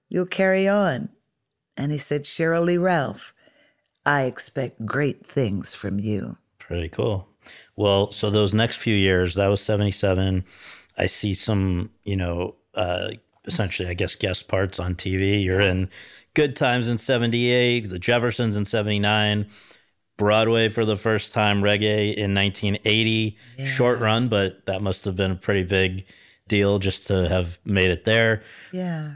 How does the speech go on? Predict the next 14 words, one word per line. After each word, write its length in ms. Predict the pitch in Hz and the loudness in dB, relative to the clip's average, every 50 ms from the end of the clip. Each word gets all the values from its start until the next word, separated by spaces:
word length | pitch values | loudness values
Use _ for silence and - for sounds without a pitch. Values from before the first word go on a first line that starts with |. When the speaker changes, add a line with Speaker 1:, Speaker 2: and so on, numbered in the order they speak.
| 139 | -2
Speaker 2:
But 400 | - 123 117 113 110 - - _ _ _ _ _ _ _ _ | 0 2 2 2 0 -4 -12 _ _ _ _ _ _ _ _
at 420 | - 113 127 143 143 - - _ _ | 0 2 2 2 0 -2 -10 _ _
that 420 | 120 110 110 107 104 - - _ | 0 2 2 0 0 -4 -10 _
time, 280 | - - 104 120 139 123 | -10 -4 -2 -2 0 0
I 60 | 90 | -2
guess, 260 | 87 92 95 95 - | -2 -2 -2 -2 -2
when 220 | - 104 95 92 92 | -4 -4 -2 0 2
that 240 | 98 101 110 - 104 | 2 2 2 2 0
one 320 | 104 101 98 95 95 95 - - | -2 -2 -2 -2 -4 -6 -6 -6
ended 300 | 95 98 101 107 113 113 | -4 -2 -2 -2 0 -2
is 220 | 110 101 90 87 | -2 -2 -4 -4
when 140 | 95 95 92 | -4 -2 0
I 80 | 92 92 | 0 0
imagine 920 | 90 90 90 90 90 92 95 101 92 98 98 95 95 92 92 92 95 - | 0 0 0 0 2 2 2 2 0 0 0 0 2 0 0 -2 -2 -6